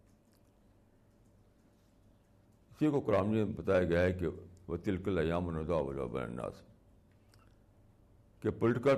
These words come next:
power کبھی ان کے ہاتھ میں، کبھی ان کے ہاتھ میں۔ جیسے انڈیا میں دیکھیے، ایک زمانہ تھا کہ راجا لوگ rule کرتے تھے، پھر زمانہ آیا کہ مغل رول کرنے لگے،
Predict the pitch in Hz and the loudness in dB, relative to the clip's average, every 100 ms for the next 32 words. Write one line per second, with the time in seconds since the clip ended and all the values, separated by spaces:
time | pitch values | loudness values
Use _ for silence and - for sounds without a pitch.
0 | 135 110 127 123 95 98 104 117 110 107 | 4 6 6 4 2 2 2 2 4 4
1 | 117 87 78 78 73 71 52 - - - | 0 -2 0 -2 -2 -4 -4 -10 -20 -20
2 | _ _ _ - - - - - - - | _ _ _ -20 -20 -20 -20 -20 -20 -20
3 | - - - 98 123 117 - 92 101 113 | -20 -20 -10 -6 -2 -2 -4 -4 2 2
4 | 117 107 92 92 107 - - - - 85 | 2 0 -2 -2 -4 -4 -10 -16 -8 -2
5 | 87 92 98 - 98 - - - - - | -2 0 -2 -2 -2 -2 -6 -20 -20 -20
6 | _ _ _ - 92 95 101 113 113 107 | _ _ _ -8 2 4 6 6 6 4
7 | - - - - 98 117 113 95 120 113 | 2 -8 -18 -6 -2 0 0 -2 -2 -6
8 | - - - - _ _ _ _ _ _ | -10 -12 -20 -20 _ _ _ _ _ _
9 | _ - - - - 117 104 101 107 110 | _ -20 -20 -20 -10 -4 -2 0 0 2
10 | 104 104 85 - - - - _ _ _ | 4 4 4 -2 -16 -20 -20 _ _ _
11 | _ - 78 - - 76 90 110 104 - | _ -6 -6 -6 -10 -4 2 2 2 -2
12 | - - - - - _ - - 104 107 | -10 -20 -20 -20 -20 _ -20 -8 -4 0
13 | 107 110 113 117 135 | 0 2 2 2 0